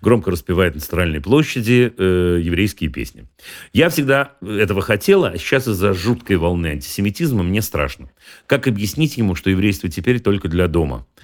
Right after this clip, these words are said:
Хочу продолжить рассказывать ему о культуре, вместе петь еврейские песни и отмечать праздники. Но, может быть, единственный вариант — взять сейчас паузу? Спасибо вам, Алла. Дорогая Алла, я отвечу вам, э, не только профессионально, но и лично.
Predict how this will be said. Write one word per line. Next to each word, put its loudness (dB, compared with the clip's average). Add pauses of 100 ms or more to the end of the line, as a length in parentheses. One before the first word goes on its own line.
(220)
Хочу 2
продолжить 2
рассказывать 0
ему 2
о 0
культуре, 2
вместе -4
петь -4
еврейские -2
песни 0
и -8
отмечать -2
праздники. -2 (400)
Но, 4
может 4
быть, -6
единственный 0
вариант — 0 (100)
взять 0
сейчас -8
паузу? 0 (100)
Спасибо -2
вам, 2
Алла. -2 (540)
Дорогая 4
Алла, 2
я 2
отвечу 0
вам, 2
э, 2
не 0
только 0
профессионально, 2
но 2
и 2
лично. -6